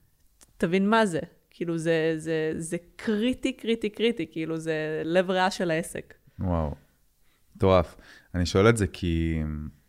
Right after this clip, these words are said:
Speaker 2: אני כל הזמן, אגב, מעלה תוכן, וגם בעצמי, בליוויים שאני מעביר, יושב עם אנשים על תוכן, המון המון על העניין של תוכן, אוקיי? ויש אפילו כאלה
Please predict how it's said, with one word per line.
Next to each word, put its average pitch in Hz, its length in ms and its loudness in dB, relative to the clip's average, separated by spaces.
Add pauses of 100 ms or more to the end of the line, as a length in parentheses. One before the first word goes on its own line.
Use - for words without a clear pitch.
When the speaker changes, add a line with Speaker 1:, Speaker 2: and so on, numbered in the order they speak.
(500)
Speaker 2:
אני 101 440 4
כל 95 240 4
הזמן, 90 340 2
אגב, 85 420 0 (300)
מעלה 80 300 -2
תוכן, 110 540 2 (180)
וגם 82 400 0
בעצמי, 90 560 0 (460)
בליוויים 85 400 0
שאני 87 220 0
מעביר, 85 580 0 (120)
יושב 82 360 -2
עם 85 120 0
אנשים 80 360 -2
על 76 100 -2
תוכן, 90 360 2 (240)
המון 123 340 0
המון 110 180 0
על 95 100 2
העניין 90 180 0
של 82 140 -6
תוכן, 123 300 0 (320)
אוקיי? 117 260 4 (600)
ויש 143 200 6
אפילו 147 280 4
כאלה 151 400 6